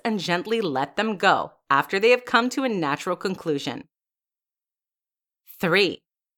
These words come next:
progressive muscle relaxation. Progressive muscle relaxation involves tensing and relaxing every muscle group in your body one by one.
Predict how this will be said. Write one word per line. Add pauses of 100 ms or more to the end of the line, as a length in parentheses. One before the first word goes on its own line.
(560)
progressive
muscle
relaxation. (1080)
Progressive
muscle
relaxation
involves
tensing
and
relaxing
every
muscle
group
in
your
body
one
by
one.